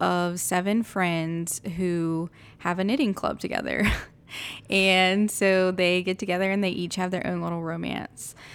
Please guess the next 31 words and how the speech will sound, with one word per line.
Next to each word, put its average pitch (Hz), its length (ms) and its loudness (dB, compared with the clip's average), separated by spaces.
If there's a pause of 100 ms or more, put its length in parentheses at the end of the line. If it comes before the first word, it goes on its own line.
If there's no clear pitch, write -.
(120)
So - 140 0
the 202 100 4
first 190 320 -2
one 202 240 4
is 180 540 0
Neanderthal 180 640 0
Seeks - 360 -4
Human. 208 540 2
It's 190 140 -4
between 180 520 -2
Janie 180 560 0
and 196 220 2
Quinn. 196 380 0
The 220 160 8
titles 220 500 4
are 247 80 6
funny. 185 460 0
Like, 175 280 -2
they're 175 320 2
all 180 220 2
really 175 220 0
cute. - 320 -6 (440)
So, 190 500 4
um, 175 560 0 (260)
it's 202 160 0
between 196 340 0
Janie 185 340 0
and 180 140 -2
Quinn. 190 560 -2
She 208 760 -2
has 175 680 -4